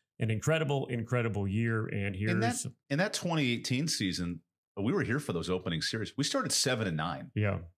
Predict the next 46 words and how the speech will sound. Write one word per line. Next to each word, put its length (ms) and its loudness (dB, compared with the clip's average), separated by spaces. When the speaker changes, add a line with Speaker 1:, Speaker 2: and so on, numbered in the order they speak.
Speaker 2:
And 120 2
then 120 2
went 160 2
on 160 2
to 60 2
win 160 2
the 80 2
Big 180 -2
South 340 2
and 120 -4
played 160 0
in 80 -4
Athens. 380 -4
This 220 0
team 340 2
is 120 0
now 560 0
top 300 -2
ten 200 2
R 140 2
P 180 -2
I, 300 2
top 300 -2
ten 200 0
strength 340 -2
of 80 -4
schedule. 580 -2
Like, 140 -2
the, 220 -2
this 140 2
is 40 2
a 60 2
huge 300 0
jump 260 2
in 100 -2
five 380 0
years, 260 2
and 100 -2
that's 200 0
credit 300 0
to 100 -4
Hare 180 2
and 80 -2
the 60 -4
staff. 400 -2
Speaker 1:
Yeah, 260 2